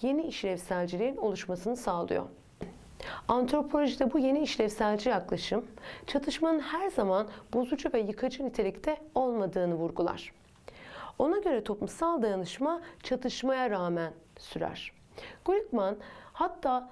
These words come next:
çatışmanın bazı zamanlarda, bazı durumlarda toplumsal dayanışmayı destekleyen, besleyen bir tarafının olduğunu bile bize söylemektedir. Peki çatışma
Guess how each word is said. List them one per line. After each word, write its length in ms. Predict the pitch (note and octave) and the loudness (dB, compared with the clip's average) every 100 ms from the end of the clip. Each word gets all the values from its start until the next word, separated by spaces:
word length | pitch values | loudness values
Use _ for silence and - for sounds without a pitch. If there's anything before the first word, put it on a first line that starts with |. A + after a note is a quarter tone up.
| - | -12
çatışmanın 720 | - B3+ E4+ - D#4 C4+ A#3 - - | -6 -2 -2 0 2 2 0 -6 -4
bazı 340 | A#3+ D4 E4+ A#3+ | -2 0 0 2
zamanlarda, 680 | G3+ F3+ E3+ E3+ E3 E3 F#3 | 2 2 2 2 0 0 2
bazı 300 | B3 E4 F#3+ | 2 0 0
durumlarda 680 | G3 F3+ F3 E3+ E3+ B3+ C#4+ - | 0 2 0 0 0 0 -2 -10
toplumsal 600 | - B3 A#3+ - C#4+ C#4+ | -4 -2 -2 0 0 2
dayanışmayı 720 | A3+ G3+ F#3 F3 F3+ F3+ G#3+ C#4 - - - | 2 0 -2 -4 -2 0 0 -2 -8 -14 -2
destekleyen, 840 | G#3 G#3 A3 A3 A#3 A3 A3+ C4+ - - | -2 -2 -2 0 0 2 0 -2 -8 -4
besleyen 720 | F#3+ G3+ - G#3+ A#3+ C4+ C#4 - - | -4 -2 -2 0 2 0 -2 -10 -4
bir 180 | C4+ C#4 | -2 0
tarafının 500 | - B3 B3+ B3+ B3+ | 2 2 2 0 2
olduğunu 500 | A#3 A3 A3+ A#3 A#3 | 2 2 2 2 0
bile 300 | F#3+ A#3 - - - - - | 2 0 -2 -12 -20 -8 -4
bize 200 | G3+ B3 | -2 0
söylemektedir. 880 | A#3+ G#3+ G3+ F#3+ F3+ - - - - - - - - - - - - - - - - | 0 2 0 -2 -2 -4 -4 -10 -18 -20 -20 -20 -18 -16 -16 -18 -14 -12 -10 -8 0
Peki 220 | F4+ F4 | 2 4
çatışma 640 | D#4 C#4+ D4+ - E4+ F4 | 2 2 2 2 2 2